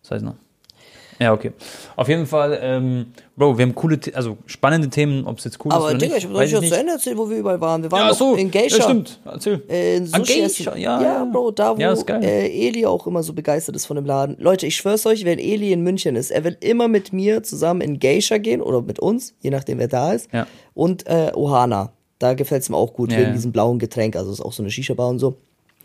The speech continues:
Speaker 2: Da war ich auch mit der,
Speaker 1: Ja.
Speaker 2: äh, Isa und, äh, Digga, der Sushi-Laden hat dir auch extrem gut gefallen, weil das so serviert wird, Leute. Da kommt so, äh, Rauch raus und so. Und, Digga, hast du das in meiner Story überhaupt gesehen, Tone? Ich hab so gesagt, dem
Speaker 1: Mhm.
Speaker 2: Besitzer, weil wir, wir kennen den ja.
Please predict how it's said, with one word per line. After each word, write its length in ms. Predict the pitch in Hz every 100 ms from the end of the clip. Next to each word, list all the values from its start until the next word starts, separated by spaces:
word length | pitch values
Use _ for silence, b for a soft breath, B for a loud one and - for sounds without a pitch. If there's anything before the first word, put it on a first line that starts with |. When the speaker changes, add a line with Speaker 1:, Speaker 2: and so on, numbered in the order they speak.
| - 127
Speaker 2:
Da 80 |
war 100 | 127
ich 100 | 123
auch 120 | 135 147
mit 160 | 139
der, 160 | 131 131
Speaker 1:
Ja. 120 | 107 B B
Speaker 2:
äh, 300 | - 127 117
Isa 360 | 139 139 131 127
und, 400 | 117 120 117 113
äh, 200 | 123 120
Digga, 220 | 147 143
der 120 | 131 127
Sushi-Laden 380 | 143 143 131
hat 120 | 131 -
dir 80 | -
auch 80 |
extrem 340 | 95 127 139 139
gut 120 | 139
gefallen, 360 | 131 - 120 123
weil 120 | 113
das 140 | 117
so 120 | -
serviert 380 | 120 120 127 143
wird, 100 | 131
Leute. 300 | 120 117 120
Da 80 | -
kommt 200 | 127 117
so, 220 | 117 110 B B B
äh, 220 | - 113 113
Rauch 420 | 117 131 127 110
raus 320 | 113 117 117
und 120 | 113
so. 260 | 120 120 117 B B -
Und, 260 | 113 107 B B -
Digga, 180 | 151 135
hast 140 | -
du 40 |
das 120 | 127 131
in 40 |
meiner 180 | 123 117
Story 300 | - 139 170
überhaupt 220 | 143 120
gesehen, 300 | 127 117 165
Tone? 380 | 196 196 226 277 277 b b b _
Ich 160 | 120 160
hab 80 |
so 140 | - 147
gesagt, 400 | 135 151 180 -
dem 100 | 131
Speaker 1:
Mhm. 40 |
Speaker 2:
Besitzer, 340 | 127 110 - 131
weil 120 | 117
wir, 120 | 110
wir 80 | 120
kennen 220 | 147 151
den 120 | 165
ja. 180 | 175 185